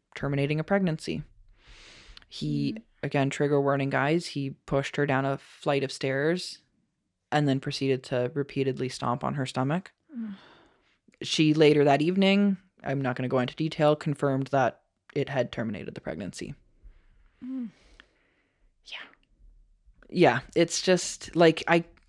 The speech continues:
Speaker 1: it's so, I can't even, like, begin to, like,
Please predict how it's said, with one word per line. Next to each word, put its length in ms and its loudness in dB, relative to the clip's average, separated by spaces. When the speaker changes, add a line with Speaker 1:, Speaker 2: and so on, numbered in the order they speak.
Speaker 1:
it's 180 2
so, 600 6
I 100 6
can't 300 0
even, 420 2
like, 220 4
begin 400 2
to, 140 0
like, 320 2